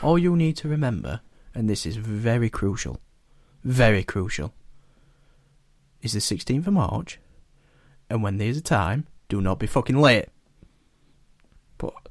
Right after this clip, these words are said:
Speaker 1: Because I will start the show without you, I don't give a fuck. I'll just pretend to be both of us. <laughs>
Speaker 2: We're gonna have to do something that's funny. We,
Speaker 1: <laughs> We don't, we just
Speaker 2: we're gonna have to do something.
Speaker 1: What, do you wanna do, a puppet show?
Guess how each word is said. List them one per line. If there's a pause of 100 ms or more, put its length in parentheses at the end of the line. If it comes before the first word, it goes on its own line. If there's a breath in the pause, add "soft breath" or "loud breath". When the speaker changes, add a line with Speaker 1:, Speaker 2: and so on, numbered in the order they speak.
(120)
Speaker 1:
Because
I
will
start
the
show
without
you,
I
don't
give
a
fuck. (260)
I'll
just
pretend
to
be
both
of
us. (400)
<laughs> (1200 loud breath)
Speaker 2:
We're
gonna
have
to
do
something
that's
funny.
We, (100)
Speaker 1:
<laughs>
We (180)
don't,
we
just
Speaker 2:
we're
gonna
have
to
do
something. (440)
Speaker 1:
What,
do
you
wanna
do,
a
puppet
show?